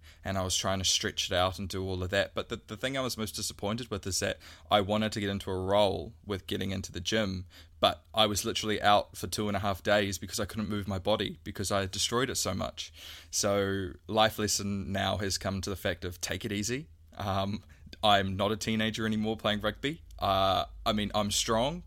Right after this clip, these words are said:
but my muscles are not conditioned to be able to do that stuff at the moment. Um, so yeah, but it was, it was actually really nice to feel my muscles again. As much I was in pain,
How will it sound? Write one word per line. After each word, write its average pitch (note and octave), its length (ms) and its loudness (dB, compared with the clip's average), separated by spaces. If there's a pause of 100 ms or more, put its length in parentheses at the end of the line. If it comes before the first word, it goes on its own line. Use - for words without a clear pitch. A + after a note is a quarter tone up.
but - 240 -2
my G2 160 0
muscles G2 640 -2 (280)
are G2 100 -2
not G#2 240 0
conditioned F2+ 480 -4
to - 80 -4
be F#2+ 80 -2
able G2 160 -2
to - 60 -14
do F#2 140 -6
that - 160 -4
stuff - 300 -2
at - 60 -8
the - 80 -14
moment. F2+ 420 -8 (380)
Um, F#2 380 0
so G2 800 0
yeah, A2 320 8
but G2 140 2
it A2 60 2
was, G#2+ 280 0
it A2+ 40 0
was G#2+ 160 2
actually G#2+ 240 2
really G2+ 300 0
nice G2 320 0
to F#2+ 60 -6
feel G2+ 360 -2
my G2+ 140 2
muscles G2+ 360 -2
again. A2 380 -4
As G2+ 300 -2
much A2 280 2
I A#2 80 4
was A2 120 -2
in G2+ 120 -2
pain, G2+ 440 -2